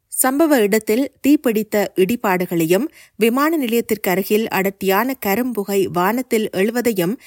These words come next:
தொலைக்காட்சி மற்றும் சமூக ஊடகங்களில் வெளியாகும் காட்சிகள் வெளிப்படுத்துகின்றன. அதேபோன்று, ஆம்புலன்ஸ்களில் மக்களை கொண்டு செல்லும் காட்சிகளும் பதிவாகியுள்ளன. விமானம் இந்திய நேரப்படி இன்று மதியம்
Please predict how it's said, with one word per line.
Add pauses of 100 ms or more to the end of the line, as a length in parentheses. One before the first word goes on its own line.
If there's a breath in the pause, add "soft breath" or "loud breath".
(200 loud breath)
தொலைக்காட்சி
மற்றும்
சமூக
ஊடகங்களில்
வெளியாகும்
காட்சிகள் (100)
வெளிப்படுத்துகின்றன. (500 loud breath)
அதேபோன்று, (140)
ஆம்புலன்ஸ்களில்
மக்களை
கொண்டு
செல்லும்
காட்சிகளும்
பதிவாகியுள்ளன. (600 loud breath)
விமானம்
இந்திய
நேரப்படி
இன்று
மதியம்